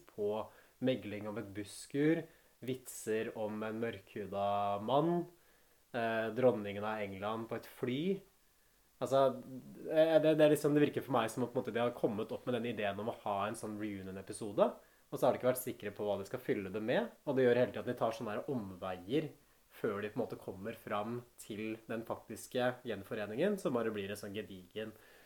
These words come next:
eh, skuffelse, egentlig, på slutten av, på slutten av filmen, da.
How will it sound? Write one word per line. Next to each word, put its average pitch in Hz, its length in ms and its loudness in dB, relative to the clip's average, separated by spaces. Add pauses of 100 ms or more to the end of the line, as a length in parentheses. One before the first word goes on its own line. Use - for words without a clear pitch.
(280)
eh, 117 360 -4
skuffelse, 123 540 -2 (100)
egentlig, 123 380 -4
på 120 100 -6
slutten 110 340 -10
av, 98 360 -6
på 107 100 -10
slutten 101 320 -10
av 92 200 -10
filmen, 95 340 -10
da. - 60 -14